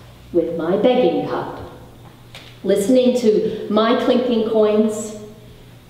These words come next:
to the shuffling of sandals, to the, the bray of a donkey, the creaking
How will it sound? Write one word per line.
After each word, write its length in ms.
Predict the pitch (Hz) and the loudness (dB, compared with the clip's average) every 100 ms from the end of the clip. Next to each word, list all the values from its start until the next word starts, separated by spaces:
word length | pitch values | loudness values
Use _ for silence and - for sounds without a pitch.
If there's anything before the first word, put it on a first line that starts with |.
| - | -18
to 120 | - 220 | -4 0
the 500 | 196 175 180 - 180 | 2 2 -2 -6 -10
shuffling 760 | - 285 - 277 247 233 220 | -2 0 2 2 2 2 2
of 200 | 214 190 | 0 -2
sandals, 840 | 180 - 269 240 247 233 226 220 220 | -4 0 2 2 2 2 2 0 0
to 80 | 247 | 0
the, 500 | 208 - - - - - | 0 0 -6 -10 -16 -8
the 120 | - 151 | -2 2
bray 360 | 247 262 285 | 4 4 2
of 160 | 262 269 | 2 2
a 20 | |
donkey, 840 | 247 247 254 - 180 - - - - - - - - - - - - | 2 2 0 -2 -2 -4 -8 -12 -16 -20 -20 -20 -20 -20 -20 -18 -10
the 80 | 180 | -6
creaking 760 | - 320 - 165 - - - | -2 0 0 -2 -2 -8 -12